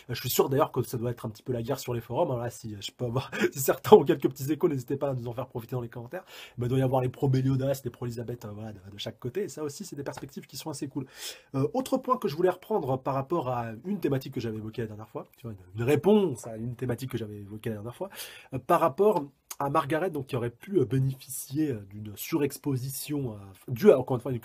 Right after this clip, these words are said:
à une surexposition au, au, au contact d'Elisabeth à ses pouvoirs de déesse, à sa nature de déesse, euh, quand elle était petite, tu vois, en grandissant,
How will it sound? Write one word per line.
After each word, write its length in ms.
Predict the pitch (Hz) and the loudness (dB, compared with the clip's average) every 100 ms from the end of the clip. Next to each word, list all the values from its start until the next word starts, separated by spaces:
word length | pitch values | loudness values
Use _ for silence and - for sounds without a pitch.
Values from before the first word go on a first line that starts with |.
| - | -6
à 80 | 123 | -6
une 100 | 113 | -6
surexposition 640 | - 123 - 123 120 147 | -4 -6 -4 -8 -8 -8
au, 220 | 127 120 - | -8 -8 -10
au, 100 | 117 | -10
au 80 | 127 | -8
contact 440 | 117 127 143 135 123 | -6 -4 -2 -4 -4
d'Elisabeth 500 | 120 113 120 123 110 | -4 -4 -6 -6 -8
à 160 | 98 | -14
ses 140 | 101 - | -16 -10
pouvoirs 260 | 117 110 | -6 -6
de 60 | 104 | -4
déesse, 200 | 131 165 | -4 -4
à 40 | |
sa 100 | 127 | -8
nature 320 | 110 120 - | -6 -6 -6
de 80 | 123 | -8
déesse, 300 | 110 131 131 - - - 120 | -4 -4 -4 -10 -20 -10 -8
euh, 60 | - | -2
quand 160 | 135 | 0
elle 80 | 131 | 0
était 160 | 113 131 | -2 -4
petite, 200 | 233 - | -4 -2
tu 60 | |
vois, 100 | 123 | -4
en 40 | 107 | -4
grandissant, 440 | 107 113 - | -8 -8 -6